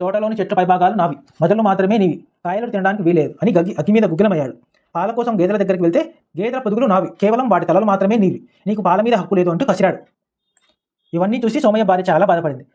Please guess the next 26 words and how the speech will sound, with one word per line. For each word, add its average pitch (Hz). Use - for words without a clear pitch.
అమాయకుడైన 208
తన 196
భర్తను 190
వాళ్ళ 175
అన్న 151
మోసం 180
చేశాడు 151
అని 175
గ్రహించి, 196
ఎలాగైనా 214
అతని 208
గుణపాఠం 208
చెప్పాలని 185
నిశ్చయించుకుంది. 180
కొన్ని 208
రోజుల 240
తర్వాత 233
ఒక -
ఉదయం 262
సోమయ్య 220
ఇంటి 214
ముందున్న 208
పందిరి 202
మీద 196
కిరోసిన్ 233
పోస్తున్నాడు. 160